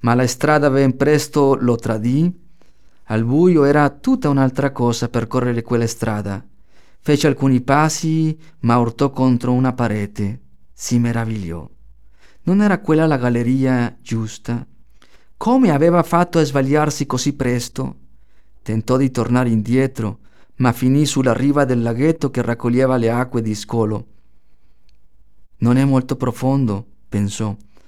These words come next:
"ma se ci finisco dentro così al buio annegherò di certo." Si gettò a terra e cominciò a camminare ca-, carponi. Si ferì le mani e le ginocchia. Gli vennero le lacrime agli occhi quando si accorse che in realtà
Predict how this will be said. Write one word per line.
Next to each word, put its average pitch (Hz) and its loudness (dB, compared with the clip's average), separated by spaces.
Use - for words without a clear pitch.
"ma 135 2
se 156 0
ci 147 -2
finisco 165 2
dentro 180 2
così 139 0
al 147 2
buio 175 2
annegherò 127 2
di 127 -4
certo." 143 -2
Si - -6
gettò 117 0
a 117 2
terra 170 2
e 151 2
cominciò 123 2
a - -2
camminare 123 0
ca-, - -8
carponi. 143 0
Si - -2
ferì 156 4
le 151 4
mani 208 4
e 202 4
le 180 4
ginocchia. 127 0
Gli 127 2
vennero 147 4
le 131 2
lacrime 147 2
agli 127 0
occhi 165 2
quando 147 2
si 135 -2
accorse 151 0
che 143 -2
in 139 0
realtà 147 2